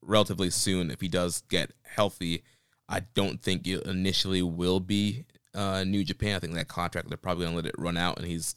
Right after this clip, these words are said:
gonna kind of do what Ibushi does. We've seen Ibushi in the past kind of, you know,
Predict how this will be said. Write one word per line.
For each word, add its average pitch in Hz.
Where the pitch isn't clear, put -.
gonna 113
kind 127
of 98
do 127
what 127
Ibushi 123
does. 107
We've 92
seen 120
Ibushi 98
in 92
the 87
past 98
kind 90
of, 87
you 87
know, 78